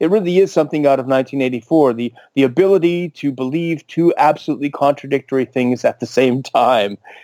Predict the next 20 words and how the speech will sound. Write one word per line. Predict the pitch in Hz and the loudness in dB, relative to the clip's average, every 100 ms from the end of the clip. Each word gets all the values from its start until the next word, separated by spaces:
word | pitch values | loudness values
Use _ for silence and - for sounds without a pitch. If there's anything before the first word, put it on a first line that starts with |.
| _ | _
And | 131 | 0
that | 135 139 | 2 2
really | 151 143 139 | 0 0 2
is | 143 147 131 | 2 0 -2
the | 127 | -4
American, | 123 123 127 131 127 123 123 _ _ _ | 0 2 2 2 -2 -2 -6 _ _ _
uh, | 123 120 - | 0 2 0
you | 143 | 0
know, | 117 117 | 0 2
the | 123 | 0
American | 117 123 127 120 123 | 0 4 2 2 -4
public. | 113 202 196 127 120 127 | 0 0 0 -2 -2 -4
And, | 131 - - _ - | -8 -10 -20 _ -2
and | 160 156 151 | 0 0 0
they | 156 165 | 2 4
are | 160 | 4
definitely | 151 190 214 180 156 143 | 2 0 0 -4 -4 -8
partly | - 143 151 - 143 | -2 0 0 -2 -10
to | 135 | -10
blame, | 127 117 113 117 120 | -12 -8 -6 -6 -8